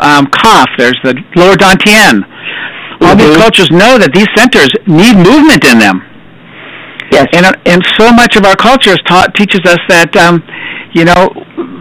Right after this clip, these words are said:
Speaker 1: to s-, to either not to speak certain things or to have to take in certain things. You know, if you have to take in things, you have to swallow them. And they have to go
Speaker 2: Right.
Speaker 1: down through your esophagus and into your stomach and down to your digestion.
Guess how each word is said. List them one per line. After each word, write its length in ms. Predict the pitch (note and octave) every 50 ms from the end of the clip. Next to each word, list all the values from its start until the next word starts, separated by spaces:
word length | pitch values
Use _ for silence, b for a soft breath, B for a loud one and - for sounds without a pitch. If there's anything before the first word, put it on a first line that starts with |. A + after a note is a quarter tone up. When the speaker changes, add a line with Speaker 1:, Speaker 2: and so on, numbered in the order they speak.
| - - - - - - - - -
Speaker 1:
to 80 | -
s-, 160 | F#3 - - - - - - -
to 40 |
either 280 | A3 G#3 F#3+ F3+ G3 F#3 E3+ C#3+ - - - - - - - -
not 300 | - D#3 E3+ F#3 G#3 G#3+
to 80 | - F#3 -
speak 200 | - - A#3+ B3 - -
certain 200 | - F#3+ F#3 F3
things 220 | C#3+ F3+ F#3 G3+ F3+ - -
or 80 | F#3+
to 100 | G#3+ G3+
have 200 | F#3 G3+ A3+ A3
to 260 | - A3+ G#3+ G#3+ - - - - - - - - - - G#3+ -
take 200 | - A3+ A#3+ -
in 140 | A#3+ C#4+ D#4 C#4+ -
certain 220 | - D#3 - -
things. 260 | - - A2 G2 F#2+ F#2+ - - - - - B B B B B B B B B B B B
You 80 | D3+ E3 F3
know, 80 | F3 F3
if 60 | - -
you 60 | G#3+
have 140 | G#3 G3 -
to 80 | F3+
take 240 | - G#3 G#3+ F#3+ -
in 120 | A#3+ C4+ C4+ -
things, 160 | G3 F3 C#3+
you 60 | B2
have 100 | B2 -
to 80 | F3+ - - - -
swallow 640 | E3 E3 F3+ G3 G#3 A3 A3+ A#3 A3 G3+ F3 D3+ C3
them. 400 | B2 B2 G2+ F#2 F2 E2+ F2+ - - - - - - - - B B B B B B -
And 80 | D#3 D3
they 40 | D#3+
have 100 | F3 E3
to 80 | -
go 80 | - F#3
Speaker 2:
Right. 100 | D#3 D3
Speaker 1:
down 200 | E3+ F3 F3+ E3 - -
through 280 | - E3 E3 F#3 G#3+ A3+
your 80 | A3 G#3+
esophagus 540 | G3 - G3 F3+ E3+ D#3+ - E3 D3 D3 B2+ -
and 120 | C3+ C#3
into 160 | F3 G#3 G#3+
your 100 | A3+ G#3+
stomach 420 | - - - F#3+ E3+ C#3 C3+ B2+ D3+
and 100 | C#3 B2+
down 180 | D3+ E3+ G#3 A3
to 80 | G#3+
your 100 | G#3 G#3
digestion. 600 | F3+ D#3 E3+ E3 D3+ D#3+ D3+ D3 - - B2+ A2+